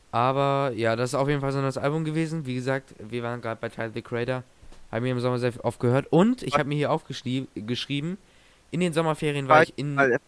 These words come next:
Speaker 2: oh, jetzt lass mich aus.
Speaker 1: Wie bitte?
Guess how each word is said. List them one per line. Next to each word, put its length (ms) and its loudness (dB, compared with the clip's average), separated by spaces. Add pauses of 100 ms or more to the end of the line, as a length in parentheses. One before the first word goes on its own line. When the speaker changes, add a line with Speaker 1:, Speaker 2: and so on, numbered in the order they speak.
Speaker 2:
oh, 140 8
jetzt 320 4 (640)
lass 140 6 (100)
mich 160 -4
aus. 240 0 (3500)
Speaker 1:
Wie 100 -4
bitte? 240 -4